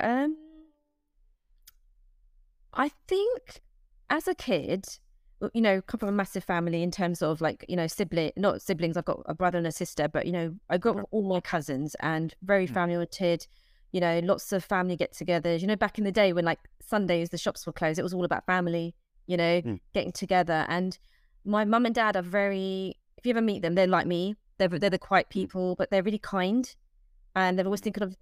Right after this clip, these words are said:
Speaker 1: the next person. And they've always instilled that in me, like, respect and kindness for others. Um, you know, if I was ever feeling down and they'd be like, "Don't say anything. They've got their own thing going on."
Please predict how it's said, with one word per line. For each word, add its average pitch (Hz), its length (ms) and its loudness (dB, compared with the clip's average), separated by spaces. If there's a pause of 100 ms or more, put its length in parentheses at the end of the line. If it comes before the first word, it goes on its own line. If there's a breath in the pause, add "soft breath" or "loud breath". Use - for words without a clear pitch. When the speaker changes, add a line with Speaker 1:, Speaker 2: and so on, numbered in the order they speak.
Speaker 1:
the 196 80 0
next - 260 -2
person. 175 640 0
And 180 120 -2
they've 185 120 0
always 208 240 0
instilled 185 420 -4
that - 140 0
in 175 120 0
me, 175 260 0
like, 165 180 -2
respect - 680 -4
and 170 160 -4
kindness 180 480 0
for - 180 -4
others. 190 440 0 (500)
Um, 175 720 2
you 208 60 -2
know, 190 60 6
if 185 120 0
I 208 60 2
was 190 120 0
ever 180 240 2
feeling 175 320 -2
down 175 640 0
and 165 180 -2
they'd 180 140 0
be 202 80 -2
like, 202 240 2 (400)
"Don't - 160 -2
say 202 100 -6
anything. 170 360 -2 (640)
They've 202 120 0
got - 160 2
their 185 80 2
own 190 160 2
thing 170 160 -2
going 160 260 0
on." 170 300 -2